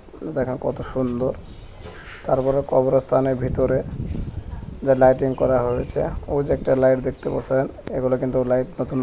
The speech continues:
লাগানো হয়েছে। এরকম করে পুরোটা সিরিয়ালে লাইটিং করা আছে, যাতে লাইটের আলোতে রাত্রে মানুষ কবরস্থানের পাশ দিয়ে ভালোভাবে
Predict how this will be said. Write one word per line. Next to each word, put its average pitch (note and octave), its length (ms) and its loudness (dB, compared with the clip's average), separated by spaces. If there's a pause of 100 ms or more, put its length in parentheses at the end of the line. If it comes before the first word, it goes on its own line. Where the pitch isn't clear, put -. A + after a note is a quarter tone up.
লাগানো B2 360 0
হয়েছে। B2+ 320 -4 (1040)
এরকম C#3 260 0 (120)
করে C#3 180 2 (140)
পুরোটা C3+ 380 0
সিরিয়ালে C3 520 2 (1300)
লাইটিং C3 300 6
করা B2 260 4 (100)
আছে, - 220 -8 (1040)
যাতে D3 280 6 (340)
লাইটের C#3 500 8 (220)
আলোতে C3 400 4 (600)
রাত্রে C#3+ 360 4
মানুষ C3 340 2 (680)
কবরস্থানের D3+ 580 4
পাশ D3 220 6
দিয়ে C3+ 280 4
ভালোভাবে B2+ 580 4